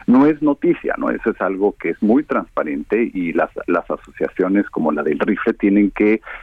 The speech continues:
eh, tienen que hacerlo claramente, eh, eh, reportarlo claramente en, en, en, en, eh, en, al gobierno, ¿no?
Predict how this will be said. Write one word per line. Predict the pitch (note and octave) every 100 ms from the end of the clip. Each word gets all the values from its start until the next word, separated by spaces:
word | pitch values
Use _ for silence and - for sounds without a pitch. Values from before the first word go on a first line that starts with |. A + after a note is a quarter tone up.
| -
eh, | F2 D#2+ D#2+ - -
tienen | - A2
que | G#2+
hacerlo | F#2 - F#2 G2
claramente, | - F#2 F#2 F2+ F2+ E2 G#2 F#2 F2 E2
eh, | - E2 D2+ D2 D2 D2 D#2
eh, | -
reportarlo | G2+ A2 - - D#3 D3 F#2+
claramente | - F2 E2+ F2 E2
en, | E2+
en, | E2 E2 - -
en, | E2 - -
en, | E2+ D#2+ -
eh, | - - - - -
en, | - -
al | F#2+ F#2+
gobierno, | F2+ E2+ C2+ - -
¿no? | -